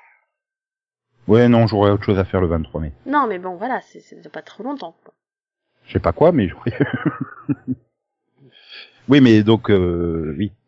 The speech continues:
Speaker 1: Ben, merci du renseignement, Delphine.
Speaker 2: Mais de rien.
Speaker 1: Mais, euh, voilà, ça, non, mais, euh, voilà, ni Canal, ni, peut-être, bah oui, ni Canal, c'est normal, ils ont Canal série, euh, <laughs> sur... à Canal. <laughs> Oui, non, et voilà, bon, bah après, euh,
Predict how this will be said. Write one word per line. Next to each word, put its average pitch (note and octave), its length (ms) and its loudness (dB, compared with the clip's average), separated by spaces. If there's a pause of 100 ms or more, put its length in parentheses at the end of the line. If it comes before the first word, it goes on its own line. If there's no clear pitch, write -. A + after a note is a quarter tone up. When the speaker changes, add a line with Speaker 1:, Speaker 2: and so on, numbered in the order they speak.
(120)
Speaker 1:
Ben, D#2 180 -4
merci F2+ 240 -4
du F#2+ 80 0
renseignement, F2+ 560 -2
Delphine. F3+ 420 -2 (360)
Speaker 2:
Mais F#3 160 -12
de F3+ 60 -12
rien. B3+ 160 -6 (1000)
Speaker 1:
Mais, F#2+ 220 2
euh, E2 120 6
voilà, E3 280 2
ça, G#2 160 -4
non, B2 140 0
mais, D#2 240 0
euh, A#1+ 180 -6
voilà, C#3 240 -2
ni B2 200 4
Canal, A2+ 440 2
ni, A#2 380 0
peut-être, B2 240 -2 (120)
bah F2+ 180 -2
oui, B2+ 140 -2
ni G#2 120 0
Canal, A#2 240 2
c'est - 140 -4
normal, B2+ 280 2
ils G2+ 120 -6
ont F#2 40 -4
Canal G#2 340 0
série, G2+ 400 0
euh, E2 200 -6 (100)
<laughs> - 140 -18
sur... - 240 -4 (120)
à A#2 100 0
Canal. G#2 400 -2
<laughs> D3 60 -6 (2250)
Oui, C#3 280 -2
non, C#3 300 2
et B2 160 4
voilà, F#2+ 260 2
bon, F#2+ 180 -10
bah F2 200 -4
après, G#2+ 320 2
euh, F2 180 2